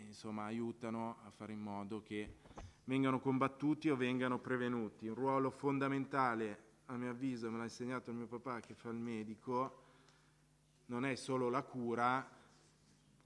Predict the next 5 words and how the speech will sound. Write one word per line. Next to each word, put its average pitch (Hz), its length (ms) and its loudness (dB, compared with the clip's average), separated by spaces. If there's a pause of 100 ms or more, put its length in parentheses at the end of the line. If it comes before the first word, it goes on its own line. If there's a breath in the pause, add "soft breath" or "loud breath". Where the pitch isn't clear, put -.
ma 123 280 4 (340)
è 123 120 -6
anche 131 320 0
la 135 140 8
prevenzione. 117 1120 0